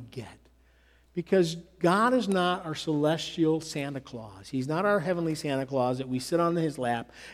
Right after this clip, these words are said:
and ask him for things and he gives them to us, okay? He wants a relationship through Jesus. So,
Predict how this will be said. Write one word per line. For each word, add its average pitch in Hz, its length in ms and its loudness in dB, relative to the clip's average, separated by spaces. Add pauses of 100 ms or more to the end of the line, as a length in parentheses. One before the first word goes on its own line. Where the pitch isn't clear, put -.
and 120 140 0
ask 151 260 2
him 160 100 -2
for 139 120 -4
things 131 300 2
and 120 100 2
he 117 60 2
gives 113 260 -2
them 110 160 -12
to 113 220 -16
us, - 280 -20 (320)
okay? 113 280 -8 (760)
He - 140 -2
wants 151 400 4
a 180 60 8
relationship 139 1160 4 (220)
through 123 180 0
Jesus. 113 720 -16 (580)
So, 190 340 8